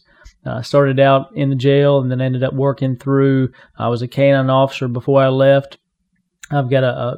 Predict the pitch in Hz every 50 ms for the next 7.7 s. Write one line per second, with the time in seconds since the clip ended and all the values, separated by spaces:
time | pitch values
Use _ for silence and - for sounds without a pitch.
0 | 160 - 156 147 165 180 175 143 - 175 170 170 165 165 160 160 165 165 160 165
1 | 160 160 160 160 151 139 - - - 131 123 123 127 139 139 139 131 139 139 -
2 | - 156 156 156 156 151 160 165 160 160 160 160 156 151 - 147 143 143 143 143
3 | 147 127 143 143 147 147 147 135 131 135 135 139 135 127 139 143 147 143 143 143
4 | 143 - - - - _ - - 113 113 135 135 135 131 - - 151 151 175 180
5 | 175 160 131 151 156 160 160 - - 151 147 139 139 - 160 147 151 151 - -
6 | - - 175 175 165 - - 170 160 156 147 151 - 156 156 151 147 - - 139
7 | 135 131 123 135 151 170 165 - - 185 175 165 165 156